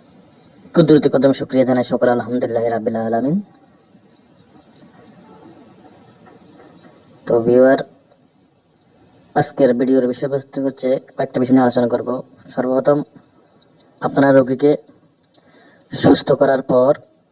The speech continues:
বা চিকিৎসা দেওয়ার পর শরীর বন্ধ করে দিবেন, শরীর ব্লাড লক করে দিবেন। সর্বদা একটা নকশা দিবেন, কয়েকটা নকশা আছে, এর মধ্যে একটা নকশা হলো ইয়াবুদ্দুহু,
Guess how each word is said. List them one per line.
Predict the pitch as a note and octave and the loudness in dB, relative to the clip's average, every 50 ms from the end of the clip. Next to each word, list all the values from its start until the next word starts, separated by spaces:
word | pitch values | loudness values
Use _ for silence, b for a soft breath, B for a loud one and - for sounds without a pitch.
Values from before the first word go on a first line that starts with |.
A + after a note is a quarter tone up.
| _ _ _ _ _ - - | _ _ _ _ _ -12 -8
বা | B2+ B2+ | -6 -6
চিকিৎসা | - - C#3+ B2 - - C#3+ | -6 -6 -8 -6 -2 -2 2
দেওয়ার | B2+ C3+ C3 - - | 4 4 2 2 2
পর | B2 A#2+ B2 - - _ _ _ _ - - - - - - _ _ b b b b b b b b b - | 0 0 0 0 -2 _ _ _ _ -20 -18 -18 -18 -20 -20 _ _ b b b b b b b b b -10
শরীর | - - - B2+ B2+ B2+ | -6 -2 0 0 2 4
বন্ধ | B2+ B2+ B2+ B2+ C#3 | 4 4 4 4 2
করে | C3 C3+ C3 C3 | 2 0 0 2
দিবেন, | C3 C3+ C3+ C#3 | 2 2 0 0
শরীর | - - B2+ B2 | 0 -2 -2 -2
ব্লাড | A#2+ A#2 A2+ B2+ B2 B2 A#2+ A#2+ | -2 -4 -6 -4 -2 -2 -2 0
লক | C3 B2+ A#2+ - | 0 0 0 0
করে | - - B2+ A2+ | -2 -6 -4 -4
দিবেন। | G#2+ G2+ G2+ F2 - - - _ _ _ _ _ _ _ _ _ _ _ _ _ - - B B B B B B B B B B B B B B B B - - - - | -4 -6 -12 -12 -14 -18 -20 _ _ _ _ _ _ _ _ _ _ _ _ _ -20 -20 B B B B B B B B B B B B B B B B -20 -18 -14 -8
সর্বদা | - - C4+ B3+ C3+ D3 D#3 | -4 -2 0 2 2 2 0
একটা | D3+ - D3 | 0 2 2
নকশা | C#3+ C3+ - - D#3 C#3+ | 2 2 0 -2 -2 -2
দিবেন, | D3+ C#3+ C#3+ C3+ | -2 -2 -2 -2
কয়েকটা | C#3 C3+ - - C#3+ | -4 -4 -2 -2 -4
নকশা | C3+ B2 - - C#3+ C#3+ | -4 -4 -6 -4 -4 -4
আছে, | C3 - C#3+ | -4 -2 -4
এর | B2+ C3 | -2 -2
মধ্যে | C3 C3+ B2+ C3 | -2 -2 -2 -4
একটা | - C#3+ C3+ | -4 -4 -6
নকশা | C3+ - - C3+ | -6 -6 -6 -2
হলো | C3+ C#3 | -2 -2
ইয়াবুদ্দুহু, | B2+ C3 B2 B2 C3+ A#2 A2+ - A#2+ - B2+ A2 - - - | 0 0 0 0 -2 -2 0 -2 0 0 0 -2 -2 -4 -12